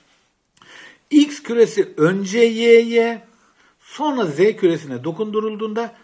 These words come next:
son yükü eksi Q olduğuna göre Y küresinin başlangıçtaki yükü nedir? Şimdi sevgili arkadaşım burada bir şeye daha dikkat et. Şuna dikkat et. Bak benim bakacağım hikaye şu. Önce X ile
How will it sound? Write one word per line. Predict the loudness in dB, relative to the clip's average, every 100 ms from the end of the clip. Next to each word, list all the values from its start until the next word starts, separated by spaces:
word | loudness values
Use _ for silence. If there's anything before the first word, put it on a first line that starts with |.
| _
son | -16 -8 -6
yükü | -6 -8 -10
eksi | -8 -8 -10 -14 -10
Q | 0
olduğuna | 2 2 0 -8
göre | -4 0 0 -2 -12 _ _
Y | -8 -4 -4
küresinin | -2 -2 -2 -6 -6 -2
başlangıçtaki | -2 -4 -8 -10 -10 -12 -10 -10
yükü | -10 -10
nedir? | -12 -14 -20 -14
Şimdi | -10 -10 -4
sevgili | 0 0 -2 -6
arkadaşım | -8 -10 -12 -12 -10
burada | -8 -4 -6 -8 -12
bir |
şeye | -4 -4 -4
daha | -8 -10
dikkat | -10 -8 -6
et. | -6 -10 _ _
Şuna | -20 -18 -12 -12
dikkat | -10 -10 -10
et. | -10 -16 _ _ _ -12
Bak | -10 -8
benim | -8 -8 -8
bakacağım | -8 -6 -6 -8 -10 -14 -18 -16
hikaye | -10 -6 -6 -6
şu. | -10 -14 -16 _ _ _
Önce | -2 -2 -2 0 0 -2 _ _ _ _
X | -14 -12 -12
ile | -8 -4 -4 -6